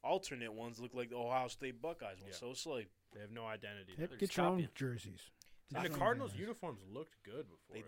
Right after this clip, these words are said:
Speaker 4: Yeah,
Speaker 1: did.
Speaker 4: they
Speaker 2: One of
Speaker 4: were
Speaker 2: the
Speaker 4: bad.
Speaker 1: I
Speaker 2: better,
Speaker 1: do think
Speaker 2: it was
Speaker 1: so,
Speaker 2: one of the
Speaker 1: like,
Speaker 2: better uniforms.
Speaker 1: my thing with the uniforms, if, even just branding in general,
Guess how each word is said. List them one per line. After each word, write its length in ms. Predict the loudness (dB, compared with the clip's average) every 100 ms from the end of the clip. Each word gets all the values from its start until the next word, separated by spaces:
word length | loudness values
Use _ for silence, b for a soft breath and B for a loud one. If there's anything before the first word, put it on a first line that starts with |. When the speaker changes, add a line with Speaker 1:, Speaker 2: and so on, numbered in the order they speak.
| 8
Speaker 4:
Yeah, 140 | 8
Speaker 1:
did. 80 | 8
Speaker 4:
they 60 | 6
Speaker 2:
One 80 | 4
of 60 |
Speaker 4:
were 60 | 4
Speaker 2:
the 60 | 6
Speaker 4:
bad. 160 | 10
Speaker 1:
I 100 | 12
Speaker 2:
better, 60 | 12 8
Speaker 1:
do 80 |
think 240 | 6 6 8
Speaker 2:
it 40 |
was 60 | 8
Speaker 1:
so, 80 | 8
Speaker 2:
one 40 | 10
of 40 |
the 40 | 10
Speaker 1:
like, 100 | 8
Speaker 2:
better 220 | 4 2
uniforms. 480 | 0 -4 -6 -12 -4
Speaker 1:
my 160 | 6 8
thing 180 | 8 6
with 100 | 6
the 60 |
uniforms, 440 | 2 2 2 2 4
if, 360 | 2 2 -10 -14 _
even 240 | -2 0 -2
just 200 | -4 -4
branding 380 | 0 0 0 -4
in 60 | -4
general, 380 | -4 -4 -8